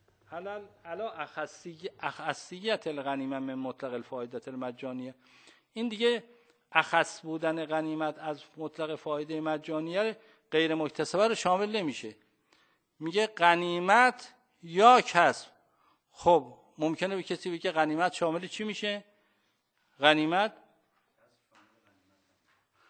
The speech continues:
شامل غنیمت هم نه، م-، فا-، فایدهٔ مجانی هم می‌شه که. فاید-، فواید مجانی هم می‌شه، یعنی که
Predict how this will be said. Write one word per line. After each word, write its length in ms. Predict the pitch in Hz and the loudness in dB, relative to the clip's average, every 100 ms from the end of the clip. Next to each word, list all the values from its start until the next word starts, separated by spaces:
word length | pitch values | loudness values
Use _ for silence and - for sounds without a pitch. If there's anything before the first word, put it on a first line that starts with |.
| _ | _
شامل 580 | - 156 147 160 190 202 - _ _ _ _ _ | -8 2 2 2 0 -2 -6 _ _ _ _ _
غنیمت 440 | 139 135 139 165 - | 0 2 2 0 0
هم 240 | 185 139 _ _ - | -4 -6 _ _ -2
نه، 340 | 175 196 117 - _ _ _ _ _ 156 135 - - - | 4 4 2 -6 _ _ _ _ _ -20 -20 -20 -20 -4
م-، 80 | 151 | -4
فا-، 360 | - 170 156 | 0 6 8
فایدهٔ 380 | 143 156 156 190 | 8 4 4 2
مجانی 480 | 196 160 147 147 175 | 4 4 6 4 4
هم 140 | 175 | 2
می‌شه 200 | 131 107 | 2 -4
که. 160 | 107 - _ _ _ _ _ | -14 -18 _ _ _ _ _
فاید-، 380 | _ - 143 147 | _ 4 4 4
فواید 440 | 131 143 143 143 151 | 2 2 4 2 2
مجانی 560 | 151 143 139 143 165 | 2 2 2 0 2
هم 120 | 208 | 0
می‌شه، 320 | 202 185 135 113 | 0 -4 -4 -6
یعنی 300 | 123 156 170 | -4 -4 -6
که 140 | - | -14